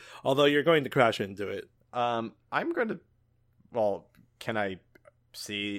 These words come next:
Speaker 2: if there's anything else around? Can I just pull up? <laughs>
Speaker 1: Yep.
Speaker 2: I'll do that.
Speaker 1: Put, okay, so you describe how you would like to pull up. Just, like, a basic
Speaker 2: Um,
Speaker 1: maneuver,
Speaker 2: I put one
Speaker 1: or
Speaker 2: foot on the control panel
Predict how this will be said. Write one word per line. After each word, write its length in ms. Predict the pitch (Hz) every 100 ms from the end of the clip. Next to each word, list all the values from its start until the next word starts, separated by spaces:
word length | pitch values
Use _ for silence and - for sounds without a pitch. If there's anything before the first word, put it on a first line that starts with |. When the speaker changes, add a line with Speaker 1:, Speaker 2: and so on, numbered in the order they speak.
| 95
Speaker 2:
if 100 | 101
there's 140 | 95
anything 280 | 95 92 90
else 280 | 101 160 -
around? 440 | 202 202 208 220 - _ -
Can 100 | -
I 40 |
just 160 | 98 -
pull 200 | 110 101
up? 200 | 156 180 - _ _ -
<laughs> 400 | - - - -
Speaker 1:
Yep. 140 | 156 202
Speaker 2:
I'll 40 |
do 120 | 104
that. 300 | 123 120 - - _ -
Speaker 1:
Put, 220 | - 123 _ _ _ -
okay, 260 | 120 - -
so 140 | -
you 560 | 123 117 120 117 107 - _ - -
describe 540 | 123 131 - 143 139 131
how 180 | 127 120
you 100 | 117
would 100 | 107
like 160 | 107
to 80 | -
pull 240 | - 101 92
up. 140 | 113
Just, 160 | 110 107
like, 100 | 104
a 60 |
basic 380 | 98 123 - 127
Speaker 2:
Um, 40 |
Speaker 1:
maneuver, 400 | 117 127 135 131
Speaker 2:
I 160 | 131 131
put 160 | 143 113
one 160 | - 101
Speaker 1:
or 120 | 101
Speaker 2:
foot 240 | 127 135
on 140 | 127 117
the 80 |
control 400 | 107 110 120 117
panel 520 | 104 127 120 127 -